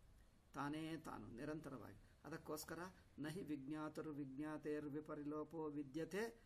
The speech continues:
ಏಕೆ? ಅವಿನಾಶಿತ್ವಾತ್. ಅವರಿಗೆ ನಾಶವಿಲ್ಲ. ನಾಶವಿಲ್ಲ ಅಂದ್ರೆ ಅರ್ಥವೇನು? ಅವರಿಗೆ ಇನ್ನೊಂದು state ಇಲ್ಲ. ಅರಿವೆಂಬುದು ಒಂದು state ಅಲ್ಲ. ಅರಿವೆಂಬುದು ಒಂದು ಸ್ಥಿತಿ ಆದರೆ, ಅದು ಹೊಸದಾಗಿ ಪಡ್ಕೊಂಡದ್ದಾದರೆ ಹೋಗುತ್ತದೆ.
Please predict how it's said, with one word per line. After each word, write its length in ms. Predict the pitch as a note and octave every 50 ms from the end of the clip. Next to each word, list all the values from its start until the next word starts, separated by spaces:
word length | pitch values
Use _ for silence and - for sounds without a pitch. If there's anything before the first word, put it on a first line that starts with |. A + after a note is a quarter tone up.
| - - -
ಏಕೆ? 340 | D#3 F3+ F3+ - D#3+ - - -
ಅವಿನಾಶಿತ್ವಾತ್. 1300 | D3 C#3+ D3+ F3+ F#3 F3 E3 D3+ D#3 D#3+ - E3 D#3 - - - - E3+ G3 G3+ F3+ D#3 D#3 D#3 D#3+ - - - - - - - - - -
ಅವರಿಗೆ 300 | D#3+ E3 F3 G3 F#3 F#3
ನಾಶವಿಲ್ಲ. 600 | D#3 C#3 C#3+ F3+ F3+ - F3 D3 D3 C#3 D3+ D3+ F3 F#3 F3 - F3+ - - - - - - - -
ನಾಶವಿಲ್ಲ 500 | D3+ D#3+ F3+ - G3+ F3+ F3+ F3+ F3 F3
ಅಂದ್ರೆ 220 | F3 E3+ E3+ E3+ E3
ಅರ್ಥವೇನು? 680 | D#3 - - E3+ D#3 E3+ E3+ E3+ E3+ E3+ F3 F3+ F3+ - - - - - - - - - - - - -
ಅವರಿಗೆ 320 | E3 D#3 F3+ F3 D#3+ E3
ಇನ್ನೊಂದು 360 | E3+ F3 F#3+ G#3+ A3 G#3+ G#3
state 420 | G#3+ - - - G3+ A3+ A#3+ A#3 F#3+
ಇಲ್ಲ. 180 | E3 C#3+ - - - - - - - - - -
ಅರಿವೆಂಬುದು 720 | D3 E3+ F#3+ A3+ A3 A3 G#3+ G3+ G3 F3+ F#3+ F3 G#3 B3+
ಒಂದು 260 | B3 G#3+ F#3+ F3+ F3+ F3
state 400 | F3 - - F3 F#3 G3+ - F3
ಅಲ್ಲ. 180 | - - A#2+ - - - - - - - - - - -
ಅರಿವೆಂಬುದು 760 | D#3 D3+ F3 G#3 A3+ G#3+ A3+ A3 A3 A3 G#3+ A3 - A#3 A3+ G3+
ಒಂದು 260 | G3+ G3+ F#3+ E3+ E3+
ಸ್ಥಿತಿ 480 | - - - - - G#3+ G#3+ B3 B3+
ಆದರೆ, 640 | A3+ F3 D3 C#3+ D3+ C#3 C#3+ D3 D#3 E3 E3 E3+ - - - - - - - -
ಅದು 200 | - E3+ E3 F3
ಹೊಸದಾಗಿ 680 | - - - E3 - - G#3+ G#3 G#3+ G#3 G#3+ A3+ G#3 G3+
ಪಡ್ಕೊಂಡದ್ದಾದರೆ 1160 | - - F3+ G3 A#3 - A#3 A3+ G#3 F#3 E3+ C#3+ C#3 D3+ C#3+ C#3+ D3 D3+ E3 E3 E3 - - -
ಹೋಗುತ್ತದೆ. 540 | - A3 G#3+ G3 F#3 - - - - -